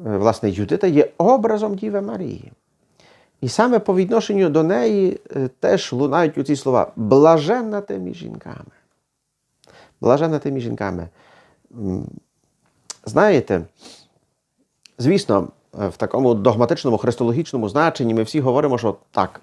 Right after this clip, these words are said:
Христос на хресті, пасхальна таємниця, він є тим, хто переміг лукавого, все його діло і так далі.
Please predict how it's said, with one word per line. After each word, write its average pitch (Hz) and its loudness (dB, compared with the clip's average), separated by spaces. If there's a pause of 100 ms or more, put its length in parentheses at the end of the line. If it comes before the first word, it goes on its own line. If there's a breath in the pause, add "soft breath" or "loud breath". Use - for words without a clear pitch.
Христос 151 2
на 104 -2
хресті, 101 -4
пасхальна 95 -2
таємниця, 139 2 (300)
він 123 0
є 110 2 (480)
тим, 131 0
хто 110 -4
переміг 101 -2 (300)
лукавого, 127 0
все - -4
його 90 -2
діло 120 -2
і - -4
так 92 -4
далі. 82 -4